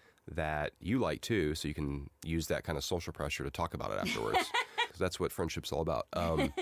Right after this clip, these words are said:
Speaker 2: <laughs> Having things in common.
Speaker 1: having things in common, exactly, and building new commonalities. To your point, though, yeah, interest, that's really gonna drive it. So, because there's really, you know, a book for every topic.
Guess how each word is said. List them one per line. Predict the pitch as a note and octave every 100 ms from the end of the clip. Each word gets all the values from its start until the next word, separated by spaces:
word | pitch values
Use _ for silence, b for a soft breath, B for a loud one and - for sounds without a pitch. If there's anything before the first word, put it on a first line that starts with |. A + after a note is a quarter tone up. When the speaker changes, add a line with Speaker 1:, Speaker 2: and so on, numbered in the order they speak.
| - -
Speaker 2:
<laughs> | - -
Having | C#4 E4
things | C#4+ A3+ A#3
in | B3
common. | C#4 C#4+ F#3+
Speaker 1:
having | D3+ F3+
things | E3
in | E3
common, | E3+ G#2
exactly, | G#2+ A#2+ D#2+ C#2 E2
and | F2+
building | G#2+ D3 C3
new | B2+
commonalities. | A#2 G#2 F#2+ F2 D2+ D#2 - B B _ -
To | -
your | D3+
point, | B2+ C3 F2+
though, | G2 F#2 F2 - _ _ _
yeah, | - A#2+
interest, | B2+ A#2 D#2+ D#2 -
that's | F#2+ -
really | G#2+ G2
gonna | E2+ D2+
drive | D#2 C2+ C2
it. | A1+ -
So, | F2+
because | F2 F#2+
there's | G2 F#2
really, | A2 A#2 F#2+ D#2+ -
you | F2
know, | D#2
a | D2
book | D#2
for | - -
every | D2 C#2+
topic. | C#2+ C#2 B1 -